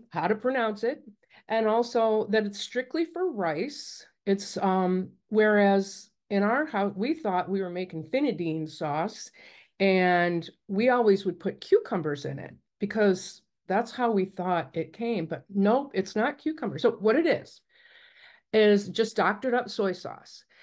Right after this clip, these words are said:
It's a, and I found the recipe on food dot com, but if you just look up Fina-, Finadine, Finadeni,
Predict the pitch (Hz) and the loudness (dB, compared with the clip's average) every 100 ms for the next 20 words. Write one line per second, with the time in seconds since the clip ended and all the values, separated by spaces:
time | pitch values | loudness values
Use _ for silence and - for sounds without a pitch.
0 | - - 196 202 170 170 - - - 185 | -4 2 2 4 0 -2 -12 -10 -2 2
1 | 190 185 196 208 240 262 233 220 220 208 | 2 2 2 4 2 0 0 0 0 -6
2 | 220 226 220 190 180 180 180 175 175 185 | -6 -2 -2 -2 -2 -2 -2 -4 -6 -8
3 | - - - _ - 240 277 220 233 247 | -14 -20 -20 _ 0 2 4 4 4 2
4 | - 175 156 190 208 _ _ _ _ _ | -2 -2 0 -2 -6 _ _ _ _ _
5 | - 196 190 202 196 214 214 202 233 262 | 0 2 2 0 -2 -2 -2 -2 0 -4
6 | 254 - 220 208 202 - - 190 190 170 | -4 -4 -2 0 -4 -10 -6 -2 -2 -6
7 | _ - 180 180 185 196 - 196 185 180 | _ -8 -4 -4 -2 -4 -2 0 2 2
8 | 180 185 233 | 2 0 -2